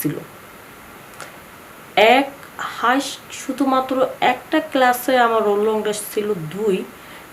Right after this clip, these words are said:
কারণ ওই বছরটাই বেশিরভাগই আমি অসুস্থ ছিলাম, আর যার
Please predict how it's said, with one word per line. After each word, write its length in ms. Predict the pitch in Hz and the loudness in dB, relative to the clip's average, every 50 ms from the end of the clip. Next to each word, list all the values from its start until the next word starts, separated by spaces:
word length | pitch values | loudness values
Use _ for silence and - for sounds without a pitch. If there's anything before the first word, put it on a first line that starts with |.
| - | 0
কারণ 340 | - 214 196 190 202 202 220 214 - | 4 4 6 6 6 2 0 -2 2
ওই 140 | - 208 233 | 2 4 4
বছরটাই 640 | 208 185 196 196 196 - - 226 226 - - 262 254 | 6 6 4 4 4 4 -2 -4 -2 0 4 4 4
বেশিরভাগই 580 | 208 185 190 190 - 247 240 233 233 226 220 226 | 4 2 0 0 0 0 2 2 2 2 4 2
আমি 160 | 214 208 208 | 2 2 2
অসুস্থ 540 | - - 214 190 - - - - - - 202 | 0 0 0 0 0 -2 -6 -6 -4 -6 -6
ছিলাম, 420 | 190 - - 185 180 180 180 202 214 - - - - - - - - - - - - - - - | -6 -4 -4 -4 -2 -2 -4 -6 -8 -14 -18 -20 -20 -20 -20 -20 -20 -18 -18 -18 -18 -12 -4 -2
আর 80 | 185 185 170 | -2 -2 0
যার 260 | 160 190 170 175 190 | 2 2 2 2 0